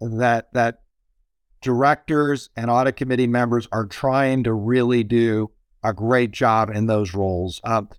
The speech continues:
sometimes, Trent, it's, uh, when, when we talk with audit committees or our teams at E Y about audit committee effectiveness, it's, it's interesting. It, it, it can go different directions. Sometimes,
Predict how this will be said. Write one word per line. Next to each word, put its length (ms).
sometimes, 640
Trent, 400
it's, 300
uh, 180
when, 200
when 400
we 160
talk 580
with 240
audit 340
committees 800
or 280
our 220
teams 600
at 180
E 160
Y 420
about 680
audit 320
committee 300
effectiveness, 720
it's, 180
it's 180
interesting. 580
It, 180
it, 200
it 120
can 140
go 160
different 320
directions. 540
Sometimes, 840